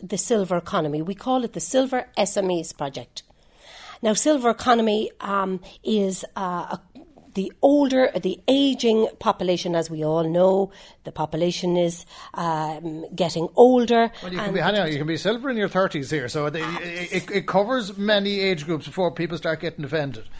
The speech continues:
Speaker 1: Very much so. So you might say, "Oh, silver is over seventy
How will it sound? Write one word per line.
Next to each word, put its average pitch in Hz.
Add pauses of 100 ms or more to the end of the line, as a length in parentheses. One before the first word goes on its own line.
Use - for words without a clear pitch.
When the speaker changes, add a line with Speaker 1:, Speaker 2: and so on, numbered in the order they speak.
(300)
Speaker 1:
Very 320
much 220
so. 160 (220)
So 285
you 262
might 269
say, 240
"Oh, 240 (200)
silver 226
is 214
over 220
seventy 233